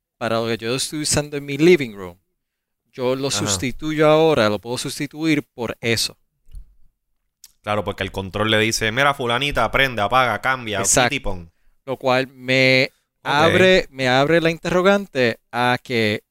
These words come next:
Speaker 1: ¿será este el momento idóneo para cambiar mi case study? Ya que no, n-, mi función de dar instrucciones lo cubre este otro aparato y por ende
Speaker 2: Sí.
Speaker 1: yo realmente quiera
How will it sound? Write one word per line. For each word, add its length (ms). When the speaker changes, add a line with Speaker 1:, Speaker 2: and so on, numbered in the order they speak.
Speaker 1:
¿será 540
este 500
el 80
momento 420
idóneo 640
para 500
cambiar 440
mi 120
case 240
study? 600
Ya 180
que 220
no, 260
n-, 320
mi 240
función 800
de 200
dar 220
instrucciones 1160
lo 200
cubre 300
este 160
otro 200
aparato 640
y 140
por 240
ende 300
Speaker 2:
Sí. 40
Speaker 1:
yo 140
realmente 440
quiera 720